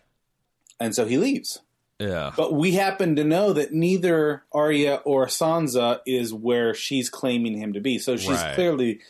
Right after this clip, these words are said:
Speaker 1: she is clearly lying
Speaker 2: Right.
Speaker 1: to Da-,
Speaker 2: So,
Speaker 1: to Jaime,
Speaker 2: I just
Speaker 1: right?
Speaker 2: looked it up. She's, this is, this happened at Penny Tree, which is a small village just north of Riverrun. So it's in the Riverlands. But,
Speaker 1: Okay, good.
Speaker 2: but, but yeah, the, this,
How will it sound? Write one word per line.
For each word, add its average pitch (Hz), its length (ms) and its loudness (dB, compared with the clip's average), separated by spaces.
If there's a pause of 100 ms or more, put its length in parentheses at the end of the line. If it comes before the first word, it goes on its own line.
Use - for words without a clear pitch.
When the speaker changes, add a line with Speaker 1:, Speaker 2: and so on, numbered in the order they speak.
(140)
Speaker 1:
she 180 260 0
is 147 160 2
clearly 170 380 2
lying 117 680 0 (120)
Speaker 2:
Right. 82 340 -4 (160)
Speaker 1:
to - 120 -4
Da-, - 40 -2
Speaker 2:
So, 104 360 0
Speaker 1:
to - 120 0
Jaime, 95 540 -6
Speaker 2:
I 139 80 -2
just 151 100 0
Speaker 1:
right? - 80 2
Speaker 2:
looked - 140 -4
it 117 100 -4
up. 117 160 0
She's, 127 380 -4
this 113 360 -6
is, 101 200 -6
this 113 160 -6
happened 113 240 -4
at 85 100 -8
Penny 117 240 -4
Tree, 117 260 -6
which 110 160 -6
is 87 120 -10
a 90 80 -8
small 98 320 -4
village 95 560 -6
just 95 340 -6
north 92 240 -8
of 76 120 -14
Riverrun. 98 640 -8
So 92 120 -10
it's 85 80 -12
in 92 80 -8
the 87 80 -10
Riverlands. 95 840 -8 (140)
But, 135 220 0
Speaker 1:
Okay, 107 180 0
good. 98 240 -4
Speaker 2:
but, 104 220 -8
but 143 100 -2
yeah, 107 320 -2
the, 110 180 -4
this, 104 380 -8